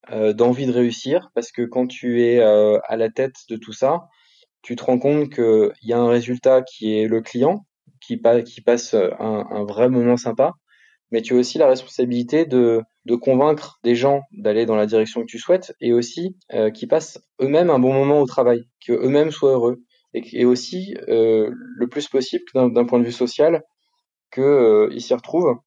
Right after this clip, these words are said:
et qu'ils puissent, euh, vivre avec plaisir de leur travail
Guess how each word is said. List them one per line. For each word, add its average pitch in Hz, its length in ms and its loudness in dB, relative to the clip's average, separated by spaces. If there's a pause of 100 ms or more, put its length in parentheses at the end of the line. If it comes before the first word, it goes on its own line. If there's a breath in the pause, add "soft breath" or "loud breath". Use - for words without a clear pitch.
(120)
et 117 180 -6
qu'ils 147 540 0
puissent, 147 340 -10
euh, 113 280 2 (380 soft breath)
vivre 131 380 -2
avec 120 180 2
plaisir 139 400 0
de 127 120 0
leur 123 140 0
travail 127 420 0